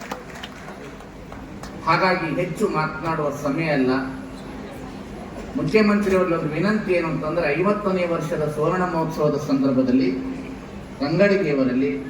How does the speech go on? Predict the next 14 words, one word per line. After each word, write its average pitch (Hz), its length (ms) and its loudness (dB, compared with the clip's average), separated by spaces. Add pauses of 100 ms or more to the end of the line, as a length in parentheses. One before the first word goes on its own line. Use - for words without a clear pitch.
(680)
ನಮ್ಮ 139 240 0
ಗೃಹ 165 180 2
ಸಚಿವರಲ್ಲಿ 151 640 4
ಎಲ್ಲರಲ್ಲಿ 156 320 0
ಒಂದು 139 180 0
ವಿನಂತಿ 160 440 0
ಏನಂತಂದ್ರೆ, 131 840 0 (360)
ಒಂದು 190 360 6
ವರ್ಷ 208 320 2 (960)
ನಮ್ಮ 160 220 0
ಕರ್ನಾಟಕದ 185 760 0
ಎಲ್ಲಾ 170 460 2
ಶಾಲಾ 170 460 -2
ಕಾಲೇಜುಗಳಲ್ಲಿ 151 1000 -2